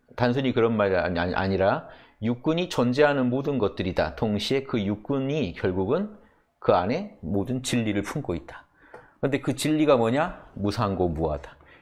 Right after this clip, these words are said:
육군인, 육군치고 무상고 무아의 속성을 띠지 않은 게 없으니까. 쇼펜하워 예전에 얘기 드릴 때 혹시 기억하시면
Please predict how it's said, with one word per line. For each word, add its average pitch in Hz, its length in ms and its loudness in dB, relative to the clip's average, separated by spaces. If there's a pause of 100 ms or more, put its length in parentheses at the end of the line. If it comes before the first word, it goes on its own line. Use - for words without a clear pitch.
(100)
육군인, 127 680 -2 (160)
육군치고 127 640 0
무상고 120 500 2
무아의 - 1600 2
속성을 139 440 0
띠지 151 220 0
않은 101 280 2
게 95 80 2
없으니까. - 640 -2 (1160)
쇼펜하워 196 760 4
예전에 117 720 0 (180)
얘기 113 300 0
드릴 101 260 -2
때 104 120 0
혹시 - 260 -10
기억하시면 107 560 -2